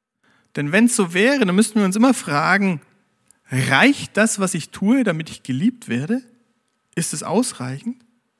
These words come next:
Nein. Wir haben diese Liebe nicht verdient. Sie ist da, unverdientermaßen.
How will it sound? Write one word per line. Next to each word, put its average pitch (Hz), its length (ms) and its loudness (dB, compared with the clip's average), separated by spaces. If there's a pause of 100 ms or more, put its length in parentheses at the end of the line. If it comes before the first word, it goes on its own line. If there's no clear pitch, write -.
(400)
Nein. 180 500 -2 (2000)
Wir 135 200 -2
haben 202 320 -2
diese 190 240 -2
Liebe 175 400 -6
nicht 151 300 -10
verdient. 107 680 -12 (340)
Sie - 280 -8
ist - 300 -6
da, 117 340 -6 (1120)
unverdientermaßen. 107 1160 -6